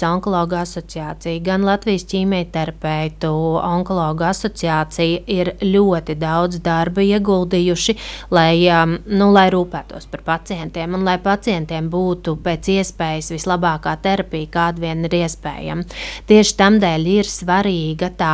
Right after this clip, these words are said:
agrīnā diagnostika, jo ātrāk onkoloģija tiek atklāta, jo mazāk, ā, būs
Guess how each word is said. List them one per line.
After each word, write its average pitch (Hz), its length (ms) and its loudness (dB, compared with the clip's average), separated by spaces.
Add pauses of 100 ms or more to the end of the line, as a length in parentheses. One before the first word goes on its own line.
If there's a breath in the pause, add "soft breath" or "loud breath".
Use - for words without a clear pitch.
agrīnā 160 540 0
diagnostika, 170 840 -2
jo 175 320 2
ātrāk 175 880 0
onkoloģija 160 680 -4
tiek 165 100 -4
atklāta, 165 760 -2 (360 loud breath)
jo 175 220 4 (220)
mazāk, 180 920 0
ā, 160 320 0
būs 175 400 -4